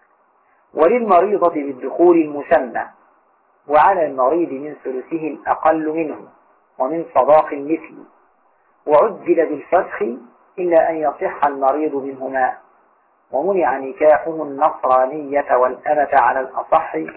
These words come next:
والمختار خلافه.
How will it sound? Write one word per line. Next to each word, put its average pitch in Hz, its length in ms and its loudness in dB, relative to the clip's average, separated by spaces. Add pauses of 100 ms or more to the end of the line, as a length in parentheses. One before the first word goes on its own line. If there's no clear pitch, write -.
(520)
والمختار 143 880 2 (2000)
خلافه. 151 360 -2